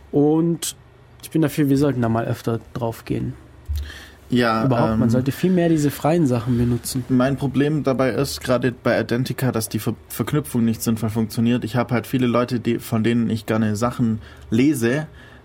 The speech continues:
Speaker 2: die auf Twitter veröffentlichen und dann die Verknüpfung, dass ich das dann in Identica finde, funktioniert irgendwie nicht sinnvoll.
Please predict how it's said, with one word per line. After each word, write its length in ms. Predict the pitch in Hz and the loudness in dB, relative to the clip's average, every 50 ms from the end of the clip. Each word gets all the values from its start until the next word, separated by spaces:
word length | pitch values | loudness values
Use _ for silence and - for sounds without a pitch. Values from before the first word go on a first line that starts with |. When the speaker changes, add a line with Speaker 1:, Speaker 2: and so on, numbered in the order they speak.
| - - | -2 -2
Speaker 2:
die 160 | 123 120 - | 0 0 0
auf 160 | - 107 - | -2 -4 -4
Twitter 460 | - - 147 160 160 - 131 110 107 | -4 -2 -2 0 2 2 0 0 0
veröffentlichen 840 | 104 - - 110 - 101 107 - 123 107 107 120 120 - 151 147 131 | -4 -2 -2 0 0 0 0 0 -2 0 0 -2 -2 -2 -2 -2 0
und 220 | 113 117 107 113 | 0 0 0 0
dann 340 | 110 110 113 113 113 113 104 | 0 2 2 2 2 0 0
die 80 | - | -4
Verknüpfung, 640 | 107 - 113 - 139 147 147 - - 147 143 139 135 | -6 -6 -4 -2 -2 -2 -2 -2 -2 0 0 2 2
dass 160 | 123 120 110 | 0 0 -2
ich 120 | 117 110 - | -4 -8 -6
das 160 | - 113 - | -6 -6 -4
dann 160 | - 110 - | -4 -4 -2
in 120 | 92 107 104 | -2 -2 -2
Identica 640 | 101 101 107 - 123 123 117 120 - - 117 110 | -2 -2 0 0 -2 -2 -2 -4 -2 -2 -2 -2
finde, 380 | 107 - 123 117 113 113 110 98 | 0 0 0 2 2 0 0 0
funktioniert 480 | - 107 104 95 - 110 110 107 104 - | -2 -4 -4 -4 -2 -2 -2 -2 -2 -4
irgendwie 300 | - - 101 101 92 101 | -6 -4 -4 -4 -6 -6
nicht 160 | 101 104 - - | -6 -6 -8 -8
sinnvoll. 380 | - 107 113 - - 110 101 | -10 -10 -10 -8 -8 -8 -8